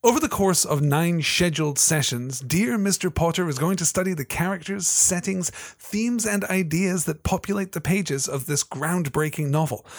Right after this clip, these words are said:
We're going to look at the importance of names and of naming, of death and sacrifice, of loyalty and virtue, and many, many other things besides, as well as seeking to understand the traditions which helped form Harry and his world.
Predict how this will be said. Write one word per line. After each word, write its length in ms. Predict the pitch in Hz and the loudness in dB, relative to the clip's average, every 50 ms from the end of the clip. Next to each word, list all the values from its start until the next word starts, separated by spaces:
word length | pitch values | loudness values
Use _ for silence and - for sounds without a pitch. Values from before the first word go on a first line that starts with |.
| - - - - - | -14 -16 -16 -6 0
We're 160 | 160 220 254 | 0 2 2
going 200 | 202 233 226 226 - | 2 2 2 2 0
to 100 | - 160 | 0 0
look 280 | 160 170 190 196 - | 0 0 -2 -2 -2
at 120 | - 160 147 | -4 -4 -2
the 100 | 165 156 | -2 -2
importance 600 | 143 120 - - 175 180 - - 165 151 - - | 0 0 0 0 0 0 -2 -4 -4 -4 -4 -4
of 160 | 123 113 - - - - - | -4 -6 -8 -14 -20 -14 -8
names 520 | - 135 143 147 156 165 170 175 170 147 151 | -2 0 2 2 2 2 2 0 0 0 -2
and 120 | 135 120 | -2 -2
of 140 | 131 117 131 | -4 -4 -2
naming, 460 | 131 139 151 151 151 147 151 147 147 | 0 0 0 0 -2 -4 -4 -4 -4
of 400 | 143 139 127 120 117 120 123 131 | -4 -6 -6 -6 -8 -10 -8 -2
death 360 | - 147 156 170 165 - - - - | 0 2 2 2 0 -4 -8 -8 -8
and 120 | 123 120 | -4 0
sacrifice, 880 | - - - 160 147 - - 165 147 - 165 151 147 151 - - - - | 0 2 2 0 0 -2 -2 -4 -4 -2 -4 -4 -4 -4 -4 -6 -8 -4
of 180 | - 147 147 | -2 0 0
loyalty 560 | 139 147 147 156 165 185 180 156 - - 120 113 117 | 2 4 4 4 4 4 2 0 0 -2 -6 -4 -4
and 100 | 127 127 | -4 -2
virtue, 480 | 120 123 143 180 175 - - 131 110 104 - - - - - - - - | 0 0 0 0 0 0 -2 -4 -4 -6 -8 -14 -20 -20 -20 -18 -4 0
and 140 | 156 143 131 | 0 2 2
many, 420 | 135 139 160 170 160 151 135 120 | 4 4 4 4 4 4 2 0
many 440 | 110 120 135 151 170 160 156 143 139 | 0 0 2 2 4 4 4 4 4
other 200 | 147 147 139 135 | 4 4 4 2
things 300 | 131 - 147 135 131 - | 2 2 0 0 0 -2
besides, 400 | - 139 - - 151 143 139 - - | -2 0 0 0 0 0 -2 -4 -4
as 160 | - 185 175 180 | -4 -2 -2 -2
well 340 | 185 226 269 277 262 254 - - - - | -2 -2 -2 -2 -2 -4 -6 -10 -14 -6
as 120 | - 190 180 | -2 0 2
seeking 380 | - - - 202 - 208 208 | 2 2 0 0 0 -2 -2
to 140 | 185 214 - - | -2 -2 -2 0
understand 600 | 185 190 175 180 165 - - 175 175 170 160 139 | -2 0 0 0 0 0 0 0 0 0 -2 -2
the 100 | - 151 | -4 -4
traditions 800 | - - 147 151 139 131 190 202 - - 120 110 107 - - - | -4 -2 -2 0 0 2 0 0 0 -2 -4 -6 -8 -10 -8 -6
which 140 | 135 127 - | -6 -6 -2
helped 320 | - 160 170 170 - - | 0 0 0 0 -2 -8
form 400 | - - - 185 196 190 143 123 | -8 -2 2 4 4 4 2 2
Harry 480 | 127 123 156 175 180 147 123 123 123 - - - - - - | 0 2 2 2 2 2 0 -2 -4 -6 -10 -16 -20 -20 -18
and 220 | - - 147 156 143 | -4 0 2 2 4
his 180 | 151 147 123 | 2 2 2
world. 440 | 127 143 170 170 139 - - - - | 2 0 0 0 0 -2 -4 -10 -16